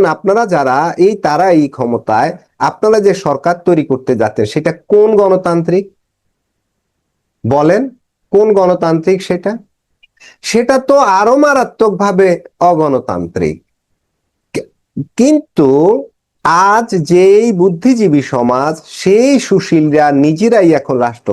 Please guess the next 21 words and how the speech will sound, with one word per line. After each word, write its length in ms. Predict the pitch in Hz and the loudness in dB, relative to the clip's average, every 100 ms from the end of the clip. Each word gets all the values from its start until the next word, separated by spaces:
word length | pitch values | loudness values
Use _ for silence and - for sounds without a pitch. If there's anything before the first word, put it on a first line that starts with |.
| - | -6
ক্ষমতার 400 | 95 90 87 82 57 | -6 -4 -4 -6 -6
অংশ, 160 | - - _ _ _ _ _ _ _ _ _ - | -12 -20 _ _ _ _ _ _ _ _ _ -4
তারা 260 | 139 165 156 143 139 | 0 2 2 0 0
নিজেরাই 600 | 151 170 202 226 208 180 165 185 _ _ _ _ _ _ _ | 0 2 2 2 2 0 -2 -10 _ _ _ _ _ _ _
এখন 420 | 143 147 156 147 135 127 _ _ _ _ 165 82 | -4 -4 -2 -2 -2 -4 _ _ _ _ -8 0
বড় 180 | 147 170 | 2 2
ক্ষমতাধর 760 | - 135 113 107 95 76 67 - _ _ _ | 0 -4 -4 -4 -4 -6 -6 -8 _ _ _
এবং 220 | 139 160 185 - | -4 -2 -2 -2
ক্ষমতায় 480 | 147 147 147 147 123 | -2 -2 0 0 0
বসে 340 | 110 117 - 113 71 _ _ _ _ _ - | -2 -4 -4 -4 -4 _ _ _ _ _ -6
তারা 240 | 104 107 139 180 - 110 | -2 0 -2 -2 -6 -4
আওয়ামী 280 | 107 107 107 | -2 0 -2
লীগকে 400 | 110 110 - 143 180 269 - _ _ _ 107 | -2 -4 -4 0 0 -2 -8 _ _ _ -4
নিষিদ্ধ 380 | 127 139 139 131 | -2 -2 -2 -2
করে 260 | 117 107 98 | -2 -2 -2
দিল, 140 | 104 107 104 - - 104 | 0 0 -2 -6 -4 -4
নিষিদ্ধ 300 | 110 120 113 104 | -2 -4 -2 -4
করলো, 280 | 107 101 104 101 101 | -2 -2 0 -2 -2
কাঠগড়ায় 540 | 101 113 107 107 95 98 | -6 -6 -6 -2 -2 -2
দাঁড়া 180 | 98 92 | -4 -4
করাচ্ছে। 540 | 98 90 - - 101 | -4 -4 -6 -6 -2